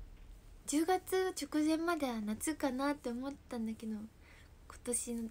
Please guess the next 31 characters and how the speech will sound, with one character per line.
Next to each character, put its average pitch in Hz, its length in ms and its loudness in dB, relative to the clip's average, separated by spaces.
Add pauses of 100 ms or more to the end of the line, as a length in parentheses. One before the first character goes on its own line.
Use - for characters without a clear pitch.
あ 220 120 -2
れ 220 120 -4
的 226 340 -10
に。 220 260 0 (840)
全 311 200 2
然 370 180 6
も 359 200 0
う - 60 2
秋 302 260 -2
に 233 80 2
な 226 120 2
る 214 80 2
の 208 80 2
早 220 240 -2
か 220 120 -8
っ - 100 -10
た 220 80 -8
か。 214 140 -10 (3750)
今 226 300 -6 (220)
日 233 40 -10
で 208 120 -4
長 202 320 -2
袖、 214 480 -4 (500)
ス - 100 -4
タ 285 200 12
ー 240 60 8
ト。 - 140 -6 (1600)
し - 200 0
ま 247 240 2
し - 120 -2
た。 254 240 -6